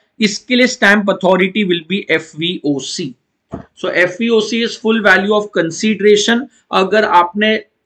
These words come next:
घर बेचा है, पैसा आया तो जितना पैसा आ रहा है उतना, अ, अगर पैसा घर बेचा, गोल्ड आया तो गोल्ड आया उसका वैल्यू लेना है, अगर गोल्ड का वैल्यू नहीं है तो जो घर जा रहा है उसका वैल्यू लेना है। However, in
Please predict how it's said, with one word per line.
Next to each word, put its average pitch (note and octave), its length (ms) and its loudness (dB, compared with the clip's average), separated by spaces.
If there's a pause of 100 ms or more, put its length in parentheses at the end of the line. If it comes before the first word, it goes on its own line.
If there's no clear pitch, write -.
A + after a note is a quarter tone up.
(200)
घर E3+ 360 2
बेचा G3+ 460 4
है, G3+ 220 2 (300)
पैसा F#3 360 4
आया F#3+ 300 4
तो G#3 140 -2
जितना E3 360 -2
पैसा F3 320 -2
आ F3 120 4
रहा F3+ 120 2
है F3+ 60 -2
उतना, E3+ 420 -4 (520)
अ, C#3 300 0
अगर F#3 320 2
पैसा G#3 400 4 (320)
घर G3 220 4
बेचा, A3 380 4
गोल्ड G3+ 400 4
आया G#3 220 6
तो G#3 140 0
गोल्ड F#3+ 340 6
आया F3+ 200 6
उसका F3 300 -2
वैल्यू E3+ 300 2
लेना E3 220 -2
है, E3+ 140 -2 (240)
अगर F3+ 280 2
गोल्ड F#3+ 340 6
का A3+ 140 4
वैल्यू G#3+ 300 4
नहीं A3 260 4
है F3 160 2 (120)
तो G3+ 140 0
जो A3+ 120 2
घर E3+ 240 2
जा D#3+ 200 2
रहा E3 100 4
है E3 60 4
उसका D3+ 240 -4
वैल्यू G#2+ 260 -6
लेना D2 200 -20
है। - 80 -20 (360)
However, F#3+ 480 4
in A3 120 2